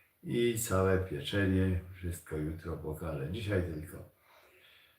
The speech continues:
zaczyn, przygotujemy sobie produkty na jutro,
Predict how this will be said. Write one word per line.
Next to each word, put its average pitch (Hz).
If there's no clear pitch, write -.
zaczyn, 113
przygotujemy 92
sobie 78
produkty 127
na 117
jutro, 110